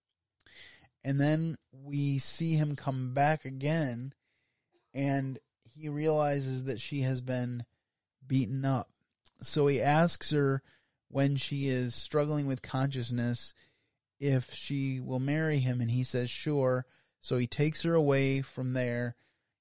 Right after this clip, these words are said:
He goes and finds a preacher,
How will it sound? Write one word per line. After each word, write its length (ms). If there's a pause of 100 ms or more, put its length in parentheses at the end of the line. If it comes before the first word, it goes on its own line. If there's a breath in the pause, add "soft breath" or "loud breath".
(120)
He 440 (580)
goes 320
and 180
finds 360
a 60
preacher, 600